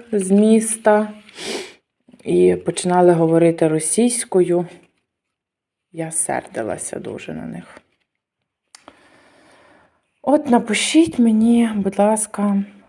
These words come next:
свою думку, чи сподобалися вам мої квіти. От, а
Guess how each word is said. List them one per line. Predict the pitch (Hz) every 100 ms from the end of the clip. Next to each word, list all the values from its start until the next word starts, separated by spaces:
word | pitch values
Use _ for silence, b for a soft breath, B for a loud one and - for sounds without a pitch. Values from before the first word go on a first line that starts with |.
| _
свою | - 180 175 170 160
думку, | 180 220 262 254 247 240 240 - b b b b b b
чи | -
сподобалися | 170 - 180 226 240 220 196 190 - 170
вам | 170 175
мої | 170 170 165
квіти. | 160 - 156 180 262 277 254 254 254 b b b b b b b _ - _ _ _ -
От, | 220 220 220 220 B B B -
а | 175 175 175 170